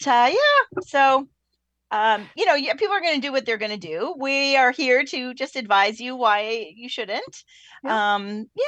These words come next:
Speaker 1: yeah, so we'll just go through some of our different, uh, categories and, uh, yeah, and kind of,
Speaker 2: Okay.
Speaker 1: and, and of course we want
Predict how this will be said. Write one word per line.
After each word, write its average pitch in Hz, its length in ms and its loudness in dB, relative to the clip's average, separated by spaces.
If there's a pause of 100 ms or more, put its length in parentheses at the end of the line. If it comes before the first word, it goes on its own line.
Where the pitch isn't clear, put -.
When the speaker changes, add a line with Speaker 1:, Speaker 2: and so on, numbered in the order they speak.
Speaker 1:
yeah, 196 260 4
so 247 200 -4
we'll 277 220 2
just 277 220 -12
go 240 160 -2
through 262 320 -8
some 247 180 -8
of 226 120 -4
our 220 100 2
different, 214 720 -2
uh, 185 340 2
categories 220 1000 -2 (560)
and, 208 600 -6
uh, 196 480 2 (340)
yeah, 262 80 -4 (220)
and 240 200 -6
kind 226 180 -4
of, 220 140 -4
Speaker 2:
Okay. - 120 -6
Speaker 1:
and, 233 240 -2
and 226 320 2
of - 140 -4
course 254 220 -2
we 240 140 -8
want 208 280 -2